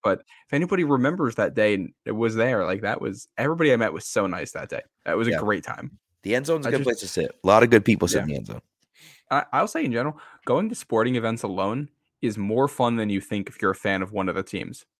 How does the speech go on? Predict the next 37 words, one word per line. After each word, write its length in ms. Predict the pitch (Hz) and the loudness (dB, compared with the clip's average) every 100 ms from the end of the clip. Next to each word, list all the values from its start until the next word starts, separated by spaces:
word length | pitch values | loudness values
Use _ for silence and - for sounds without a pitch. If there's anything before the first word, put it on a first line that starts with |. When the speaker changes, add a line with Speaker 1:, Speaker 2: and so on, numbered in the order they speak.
| _ | _
Speaker 1:
because 720 | 113 - - 90 - - - _ _ _ _ | -10 -8 -4 -4 -4 -10 -18 _ _ _ _
they're, 600 | 113 104 107 117 123 123 - _ _ | -8 0 2 4 2 0 -4 _ _
like, 300 | 120 117 - _ - | -4 -4 -6 _ -6
you 120 | 131 | -2
have 240 | 131 135 - | 0 0 0
pre-made 440 | 131 131 147 151 | 2 2 2 0
friends 440 | - 113 131 143 147 | 0 0 0 0 0
right 160 | 147 | -2
there. 340 | - 160 - - _ | 0 -2 -2 -8 _
Speaker 2:
Yeah. 160 | 92 82 | 2 2
Speaker 1:
Like, 100 | - _ - | 0 _ -10
you 100 | 123 - | -10 -6
go 300 | 107 123 135 | 2 4 4
and 200 | 117 110 | 2 -2
h-, 320 | 120 - 131 131 | -8 -12 -14 -2
talk 220 | 131 127 | 2 2
to 100 | - | 0
anybody. 380 | 123 190 95 - - | -2 -2 -2 -4 -6
<laughs> 40 | - _ _ | -16 _ _
Speaker 2:
Yeah, 220 | 98 90 80 | 6 6 4
agreed. 360 | 92 107 95 - | 6 8 6 6
Well, 120 | 120 | 8
that, 180 | 127 120 | 8 8
and 80 | 117 | 6
that's 160 | 120 | 6
one 80 | 117 | 6
of 60 | 107 | 8
those 140 | 95 | 6
things, 220 | 110 92 | 6 4
right? 140 | 92 95 | 8 6
And 100 | 85 | 6
you 60 | 87 | 4
start, 260 | 101 95 | 6 8
like, 300 | 90 87 - | 6 4 4
you 60 | 107 | 4
know, 100 | 80 | 4
shooting, 400 | - 82 76 | 0 -6 -6